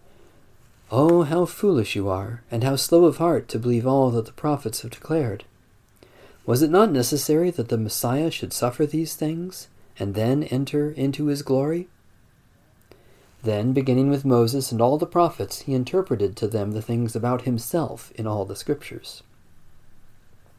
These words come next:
As they came near the village to which they were going, he walked ahead as if he were going on. But they urged him strongly, saying, "Stay with us, because it is almost evening, and the day is now nearly over."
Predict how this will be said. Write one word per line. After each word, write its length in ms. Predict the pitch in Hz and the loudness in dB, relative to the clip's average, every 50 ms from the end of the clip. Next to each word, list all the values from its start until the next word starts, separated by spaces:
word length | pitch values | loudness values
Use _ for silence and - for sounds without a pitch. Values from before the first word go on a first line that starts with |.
| _ _ _ _ - - - - _ - - - - - - - - - - - - | _ _ _ _ -20 -20 -20 -20 _ -20 -20 -20 -20 -20 -20 -20 -20 -20 -20 -10 -4
As 120 | - 180 | 0 6
they 100 | - 208 | 8 8
came 300 | 202 202 - 269 262 196 | 8 8 8 6 8 8
near 240 | 147 143 139 127 143 | 8 8 8 8 6
the 100 | 143 151 | 6 4
village 380 | 131 117 123 117 127 131 - - | 4 4 4 4 4 2 0 0
to 100 | - 123 | 0 0
which 220 | 120 120 117 - | 0 0 0 2
they 100 | - 113 | 2 2
were 120 | 110 113 113 | 2 4 4
going, 360 | 135 175 165 113 104 117 131 | 4 4 4 2 2 -2 -4
he 200 | 135 - - 190 | -4 -4 -2 0
walked 380 | 180 180 180 185 185 185 - - | 2 4 4 4 4 2 -2 -6
ahead 400 | 170 135 - 143 104 101 101 127 | -4 -2 0 0 0 0 -2 -4
as 260 | 127 127 131 123 - | -2 -2 -2 0 0
if 160 | 127 113 - | 0 -2 -2
he 100 | - 120 | -2 -2
were 120 | 113 117 120 | -2 0 0
going 260 | 120 120 117 117 123 | 0 0 0 2 2
on. 340 | 135 127 110 98 95 104 - - - - - _ - - _ _ - _ _ _ - - - - - - - | 0 0 -2 -4 -6 -10 -14 -18 -20 -20 -20 _ -20 -20 _ _ -20 _ _ _ -20 -20 -20 -20 -20 -4 2
But 160 | - 185 175 - | 4 6 8 8
they 140 | 185 185 | 8 8
urged 340 | 175 180 175 160 139 - - | 10 8 8 8 6 4 -6
him 220 | 107 92 101 104 - | -8 -8 -8 -8 -8
strongly, 640 | - - - 180 170 151 123 104 95 - 104 107 - - | -2 4 6 8 8 8 6 4 -2 -6 -8 -12 -16 -14
saying, 600 | - - - 139 120 113 117 117 113 110 113 117 - - - - - - | -8 -4 -2 0 0 0 0 -2 -2 -2 -4 -6 -10 -18 -20 -20 -20 -14
"Stay 300 | - - - - 190 180 | -12 -2 4 6 8 8
with 260 | 160 143 117 107 - 92 | 8 8 6 4 2 -4
us, 340 | 87 - - - - - - - - - - - | -8 -8 -8 -8 -10 -10 -12 -18 -20 -12 -6 -4
because 260 | 123 - 143 131 127 | 0 2 4 4 4
it 80 | 127 | 4
is 160 | 127 127 131 151 | 2 4 4 6
almost 420 | 160 175 185 185 180 165 - - | 6 6 6 6 4 2 2 0
evening, 460 | 175 170 139 110 98 92 90 92 - - - - | 2 2 2 0 -2 -4 -6 -8 -10 -14 -12 -6
and 160 | - 117 117 | -2 0 2
the 40 | 113 | 4
day 300 | 117 135 143 143 147 147 | 4 6 6 8 6 6
is 220 | 143 139 135 127 | 6 4 2 2
now 240 | 123 127 127 131 131 | 2 2 2 2 2
nearly 420 | 127 127 143 147 147 131 123 110 113 | 2 4 4 4 6 6 4 6 10
over." 380 | 147 156 131 110 98 - - | 10 10 10 8 4 -8 -14